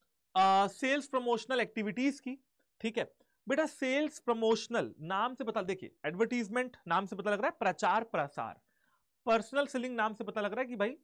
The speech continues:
personally, अ, जाके सामान बेच रहे हैं। सेल प्रमोशनल एक्टिविटीज या सेल प्रमोशनल टेक्निक्स नाम से पता लग रहा है ऐसी टेक्निक्स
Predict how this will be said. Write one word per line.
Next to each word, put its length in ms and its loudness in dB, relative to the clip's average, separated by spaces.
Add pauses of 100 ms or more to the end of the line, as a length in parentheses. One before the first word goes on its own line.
(640)
personally, 520 0 (640)
अ, 160 2
जाके 300 2
सामान 320 -6
बेच 200 -14
रहे 120 -20
हैं। 60 -20 (480)
सेल 400 2
प्रमोशनल 680 0
एक्टिविटीज 640 -4
या 140 2
सेल 340 0
प्रमोशनल 600 -4
टेक्निक्स 500 -8
नाम 220 -2
से 100 -12
पता 140 -6
लग 120 -4
रहा 120 -2
है 180 -8
ऐसी 520 0
टेक्निक्स 840 -6